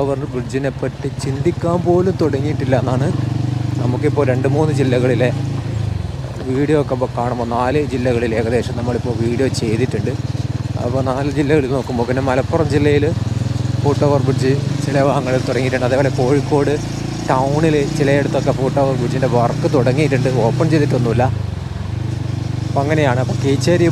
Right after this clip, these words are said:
ഭാഗത്തുനിന്ന് നോക്കുകയാണെങ്കിൽ ആറ് വരി പാതയും പൂർണ്ണമായി കഴിഞ്ഞു. ആറ് വരി പാതയൊക്കെ തുറന്നു കൊടുത്ത പ്രദേശങ്ങളിൽ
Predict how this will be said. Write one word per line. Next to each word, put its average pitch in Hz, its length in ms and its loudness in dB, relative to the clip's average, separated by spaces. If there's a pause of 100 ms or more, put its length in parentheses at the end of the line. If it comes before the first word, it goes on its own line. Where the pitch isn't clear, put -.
ഭാഗത്തുനിന്ന് 147 460 2 (840)
നോക്കുകയാണെങ്കിൽ 143 520 2 (120)
ആറ് 131 160 2
വരി 139 180 2
പാതയും 127 400 2 (1300)
പൂർണ്ണമായി 127 840 2 (1040)
കഴിഞ്ഞു. 117 420 2 (4000)
ആറ് 165 200 2
വരി 180 200 2
പാതയൊക്കെ 160 500 2 (160)
തുറന്നു 147 360 2
കൊടുത്ത 156 280 2
പ്രദേശങ്ങളിൽ 135 600 0